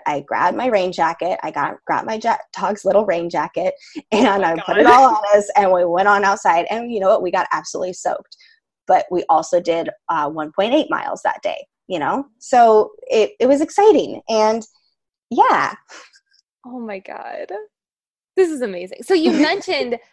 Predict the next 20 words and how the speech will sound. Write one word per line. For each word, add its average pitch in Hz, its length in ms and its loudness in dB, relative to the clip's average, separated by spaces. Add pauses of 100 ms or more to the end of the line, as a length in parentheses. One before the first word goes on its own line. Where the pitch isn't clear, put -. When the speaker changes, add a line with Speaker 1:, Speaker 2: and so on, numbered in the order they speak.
(800)
Speaker 2:
mindset 262 640 0
was 214 140 -2
a 220 40 -6
huge, 247 420 -4
big 208 200 0
thing. 202 200 0 (220)
What 247 220 4
is, 339 160 0
like, 381 400 4 (320)
if 240 120 2
you 269 140 2
had 359 160 4
to 349 60 -4
put - 280 0
a 226 80 4
belief 220 380 -2
system 208 640 0
that 196 260 2
is 196 420 0
your 196 600 4